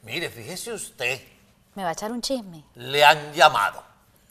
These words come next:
Speaker 2: <laughs>
Speaker 1: Le han ll-, dirían los espa-, ¿cómo están los amigos de Facebook? Ah, tenemos aquí un teléfono transmitiendo para Facebook Live.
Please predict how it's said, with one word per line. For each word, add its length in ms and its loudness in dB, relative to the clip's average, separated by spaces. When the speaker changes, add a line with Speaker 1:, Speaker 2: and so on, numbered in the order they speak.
Speaker 2:
<laughs> 440 -4
Speaker 1:
Le 240 0
han 180 6
ll-, 120 -4
dirían 320 0
los 120 -6
espa-, 240 -6
¿cómo 160 -8
están 160 0
los 120 -2
amigos 260 -8
de 100 -8
Facebook? 380 -8
Ah, 240 -2
tenemos 300 -8
aquí 140 -14
un 80 -14
teléfono 400 -8
transmitiendo 560 -2
para 200 -2
Facebook 280 -8
Live. 180 -8